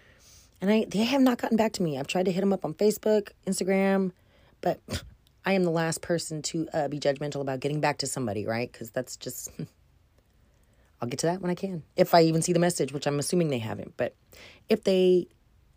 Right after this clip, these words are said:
do happen to listen to this, I just wanna tell you guys, keep up the great work. And I'm sorry for your losses. And I think you guys are doing the best thing possible with that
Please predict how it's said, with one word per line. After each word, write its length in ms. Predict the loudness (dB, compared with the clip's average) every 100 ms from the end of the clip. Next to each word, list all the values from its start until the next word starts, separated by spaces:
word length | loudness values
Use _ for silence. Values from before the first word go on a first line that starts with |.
| -4
do 120 | 2
happen 200 | 2 4
to 60 | 2
listen 240 | 2 2
to 60 | 0
this, 180 | -2 -4
I 20 |
just 200 | -6 -6
wanna 160 | -4 -4
tell 140 | -6
you 60 | -6
guys, 200 | -6 -8
keep 160 | -6
up 100 | -6
the 60 | -6
great 200 | -6 -4
work. 300 | 0 -2 -2
And 100 | -4
I'm 80 | -4
sorry 360 | -2 0 0
for 120 | 0 -4
your 140 | -2
losses. 500 | 0 -2 0 -2 -2
And 80 | -6
I 60 | -6
think 360 | -4 -6 -6
you 60 | -6
guys 220 | -4 -4
are 60 | -4
doing 300 | -4 -4 -2
the 100 | -2
best 320 | 0 0 0
thing 160 | -4
possible 540 | -2 -2 -2 -4 -2 0
with 180 | 0 0
that 260 | 0 0